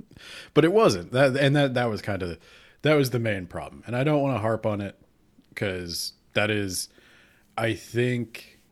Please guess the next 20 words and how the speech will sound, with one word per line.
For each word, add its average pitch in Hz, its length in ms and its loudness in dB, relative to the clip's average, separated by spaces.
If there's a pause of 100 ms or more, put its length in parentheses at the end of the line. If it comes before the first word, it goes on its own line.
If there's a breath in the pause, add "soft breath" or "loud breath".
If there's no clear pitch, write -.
(1400)
toward, 127 420 0
like, 120 220 0
if - 100 -6
I 110 240 -2
were 120 180 -2
writing 110 440 0
this 117 160 -4
story 113 400 -2
towards 107 400 -8
the 101 140 -6
end, 101 460 -6
I 90 120 -12
would 92 440 -8
have 90 460 -8
either 90 560 -8 (840 soft breath)
sent 123 400 -2
Mael 110 360 0
off 101 280 -2
into 98 300 -8
obscurity 123 1000 0